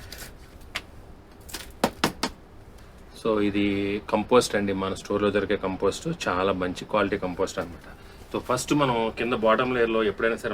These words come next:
మొక్క పెట్టినప్పుడు ఇది వేసుకుంటే మొక్కకి ఇమీడియట్గా న్యూట్రియంట్స్ అవి బాగా అందుతాయి అనమాట. So ఎక్కువ లోతు తీయలేదు చూసారు కదా. So దీన్ని ఇప్పుడు మనం ఈ మొక్క తీసేస్తానండి. ఫస్ట్ మొక్క ఒకటి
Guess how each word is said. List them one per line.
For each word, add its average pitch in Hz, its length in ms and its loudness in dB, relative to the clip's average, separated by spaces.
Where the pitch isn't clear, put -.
మొక్క 95 180 -6
పెట్టినప్పుడు 104 360 0
ఇది 95 120 2
వేసుకుంటే 110 640 -4
మొక్కకి 113 360 -2
ఇమీడియట్గా 113 500 0
న్యూట్రియంట్స్ 110 520 0
అవి 104 100 -4
బాగా 98 320 2
అందుతాయి 90 360 -2
అనమాట. 85 260 -10
So 101 120 0
ఎక్కువ 101 260 2
లోతు 113 260 6
తీయలేదు 107 380 2
చూసారు 104 240 -2
కదా. 101 180 -2
So 104 180 -2
దీన్ని 123 220 2
ఇప్పుడు 113 460 2
మనం 107 320 -4
ఈ 107 40 2
మొక్క 117 300 2
తీసేస్తానండి. 101 680 0
ఫస్ట్ 104 320 -4
మొక్క 104 280 -6
ఒకటి 95 360 -6